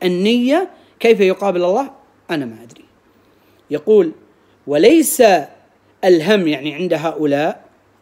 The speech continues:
"إلا هم الرواتب واللجان، آه، وليس لهم هم الإنكار"، أي الإنكار للمنكر.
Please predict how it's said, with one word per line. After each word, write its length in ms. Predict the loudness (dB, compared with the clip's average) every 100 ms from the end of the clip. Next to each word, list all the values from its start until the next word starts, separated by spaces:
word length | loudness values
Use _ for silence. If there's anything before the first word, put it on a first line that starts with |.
| _ _ _ _ _ _ _ _
"إلا 400 | -2 2 0 0
هم 140 | -2 -4
الرواتب 600 | -2 0 2 0 -4 -10 -12 _ _ _ _ _ _ _
واللجان، 720 | -6 -4 -4 -8 -8 -6 -6 -8 -14 _ _ _ _ _ _ _ _ _ _ _ -10
آه، 1200 | -8 -6 -6 -8 -8 -10 -10 -10 -10 -12 -14 -18 _ _
وليس 380 | 0 0 0 0
لهم 380 | -2 -2 -4 -4
هم 380 | -2 0 -2 -8 _ _ _ _ _ _
الإنكار"، 840 | -6 -6 -6 -8 -8 -4 0 -2 -4 -16 _ _ _ _ _ _ _ -8
أي 200 | -6 -6 -10
الإنكار 420 | -12 -10 -12 -12
للمنكر. 420 | -16 -20 -20 -20